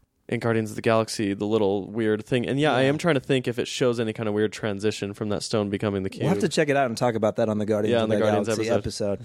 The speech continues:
Speaker 3: episode.
Speaker 1: <laughs>
Speaker 3: So,
Speaker 1: Um,
Speaker 3: stay
Speaker 1: yeah, that,
Speaker 3: tuned.
Speaker 1: that's interesting. Anyway, uh, but this is, this is to me where the Marvel MacGuffins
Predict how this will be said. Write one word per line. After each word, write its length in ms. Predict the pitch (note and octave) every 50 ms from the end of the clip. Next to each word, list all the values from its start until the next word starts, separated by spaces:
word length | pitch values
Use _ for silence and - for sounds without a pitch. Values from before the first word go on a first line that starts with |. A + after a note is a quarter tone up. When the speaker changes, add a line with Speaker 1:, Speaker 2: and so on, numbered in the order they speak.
| - -
Speaker 3:
episode. 120 | F#3 D3+
Speaker 1:
<laughs> 40 | - F3+
Speaker 3:
So, 220 | D#3 D3+ D3+ D3
Speaker 1:
Um, 360 | C3 C3 B2 A2+ G#2+ G2+ - - _ _ _ _ _ _ _ _ -
Speaker 3:
stay 140 | - F3 G3
Speaker 1:
yeah, 160 | G#3 F#3 D3+
that, 100 | C3+ D#3+
Speaker 3:
tuned. 120 | E3 C#3+ C#3
Speaker 1:
that's 100 | D3+ G3
interesting. 300 | G3 F3+ - - C#3+ -
Anyway, 320 | F3+ F3+ D3 B2 A2+ - - - - _ _ _
uh, 220 | - D3 D#3+ D#3 D3
but 200 | C#3+ D#3+ F3 E3+
this 160 | A3+ C4 -
is, 200 | D4 A#3+ G3 D#3
this 160 | F#3 A#3+ - C#4
is 120 | A#3+ -
to 100 | - G#3
me 180 | F3+ E3+ D#3+ D#3+
where 260 | D3+ D3 C#3+ C3+ C3
the 120 | A#2+ B2 A#2+
Marvel 440 | A#2+ A#2+ B2 C3 B2+ C#3 C3 B2
MacGuffins 840 | A#2 A#2 A#2 A2+ G2 A#2+ A2+ A2 - A#2+ A2 G#2 G#2 - - -